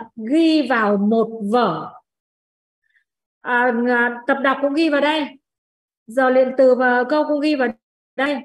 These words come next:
Vở tập làm văn cũng ghi vào một vở ô ly thôi. Có quan trọng gì là tiết trước, ờ, viết bài, ờ, kể chuyện thì tiết sau bài miêu tả thì nó chả liên quan đến nhau cả, đúng không nhỉ? Cho nên là, ừm,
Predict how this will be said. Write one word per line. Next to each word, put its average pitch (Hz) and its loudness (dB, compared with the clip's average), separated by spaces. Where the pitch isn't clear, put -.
Vở 226 0
tập 240 -2
làm 247 -2
văn 302 0
cũng 302 -2
ghi 311 0
vào 262 0
một 214 -2
vở 233 -2
ô 214 -2
ly 294 -2
thôi. 294 -6
Có 254 -4
quan 320 -2
trọng 240 -4
gì 240 -2
là 233 0
tiết 359 -2
trước, 359 -2
ờ, 277 -4
viết 359 -2
bài, 226 -4
ờ, 226 -2
kể 208 2
chuyện 254 0
thì 233 -2
tiết 339 -4
sau 302 -2
bài 247 -2
miêu 269 0
tả 202 -2
thì 240 -4
nó 240 -6
chả 254 -4
liên 262 -6
quan 294 0
đến 269 -4
nhau 294 -6
cả, 190 -10
đúng 240 -8
không 285 -8
nhỉ? 254 -8
Cho 285 -8
nên 285 -4
là, 220 -6
ừm, 202 -4